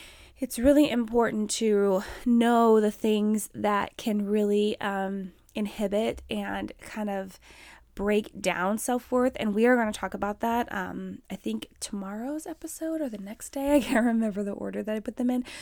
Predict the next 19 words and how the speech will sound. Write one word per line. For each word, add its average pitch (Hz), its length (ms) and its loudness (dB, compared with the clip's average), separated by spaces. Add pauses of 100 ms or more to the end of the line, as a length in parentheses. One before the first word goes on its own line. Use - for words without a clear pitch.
(260)
but 269 100 2
we 277 100 6
are 294 120 8
gonna 311 100 8
talk 269 180 0
more 233 200 2
about 208 180 2
that 214 140 -6
this - 180 -4
week. 202 160 -2
So 190 160 -2
if 190 140 -6
you 208 140 2
are 196 60 2
interested 196 480 -6
in 190 200 -8 (400)
trying, 208 320 4
uh, 196 400 -4 (320)
of 202 300 0